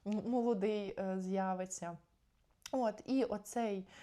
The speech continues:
е, четвертий дім — це іще, може, ви почнете, наприклад, працювати через інтернет з дому. Да, от саме там, може, YouTube почнете вести, а може,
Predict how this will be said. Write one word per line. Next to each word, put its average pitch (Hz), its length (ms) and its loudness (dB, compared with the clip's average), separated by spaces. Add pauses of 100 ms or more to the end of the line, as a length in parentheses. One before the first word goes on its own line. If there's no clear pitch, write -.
(260)
е, 185 540 -2
четвертий 196 880 2
дім — 233 440 -2 (320)
це 294 300 -2
іще, 269 500 -4 (460)
може, 247 240 -2
ви 240 80 0
почнете, 220 540 -6
наприклад, 208 400 -6
працювати 202 1120 -2 (240)
через 208 440 0
інтернет 196 760 0
з 196 200 -6
дому. 175 600 0 (340)
Да, 202 240 0
от 202 180 -2
саме 190 260 -2
там, 175 160 -6
може, 269 200 -4
YouTube 202 340 -6
почнете - 480 -12
вести, 170 260 -8
а 170 120 0
може, 240 320 0